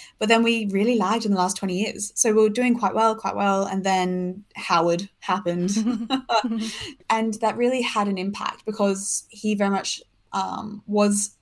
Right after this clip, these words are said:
Speaker 1: quite socially conservative and, uh, you know, very much, uh, hailed the traditional family, you know, with
Speaker 2: Mm.
Speaker 1: women staying at home, men going to the workplace,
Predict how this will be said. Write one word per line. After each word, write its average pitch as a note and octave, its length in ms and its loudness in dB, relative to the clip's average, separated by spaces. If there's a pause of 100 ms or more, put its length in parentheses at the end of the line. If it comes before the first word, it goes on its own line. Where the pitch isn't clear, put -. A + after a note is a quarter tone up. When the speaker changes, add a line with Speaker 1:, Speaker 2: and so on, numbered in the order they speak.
(140)
Speaker 1:
quite A3 240 -2
socially G3+ 420 -2
conservative F#3 720 0
and, F3 380 -2 (420)
uh, F3+ 340 6
you G3 100 -2
know, E3+ 260 0 (300)
very G3 160 -2
much, F#3+ 160 -2
uh, F3 300 -2 (220)
hailed G3 560 2
the F#3+ 100 0
traditional F3+ 480 -4
family, F3 440 -4
you G3 180 -2
know, E3+ 60 0
with F3 120 0
Speaker 2:
Mm. F#3+ 40 0
Speaker 1:
women F#3 180 0
staying F3 220 -2
at - 80 -8
home, A#3+ 420 2 (220)
men F3+ 180 0
going E3 140 -2
to E3+ 60 -4
the F#3 60 -2
workplace, G#3+ 680 2